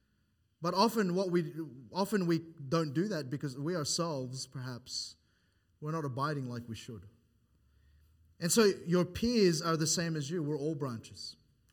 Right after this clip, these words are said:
But then lastly, and tonight was really quick,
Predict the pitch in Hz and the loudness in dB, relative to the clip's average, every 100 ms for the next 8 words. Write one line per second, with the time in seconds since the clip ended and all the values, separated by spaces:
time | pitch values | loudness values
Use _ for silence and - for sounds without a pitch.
0 | _ _ _ _ _ _ _ _ _ _ | _ _ _ _ _ _ _ _ _ _
1 | - 180 226 190 202 226 202 185 170 170 | -2 6 8 8 8 8 6 6 4 -2
2 | - - - _ _ - 156 151 - - | -10 -20 -20 _ _ -8 -6 -6 -10 -4
3 | 165 170 175 151 139 139 170 165 - 151 | 2 4 4 -2 -4 0 0 0 0 -2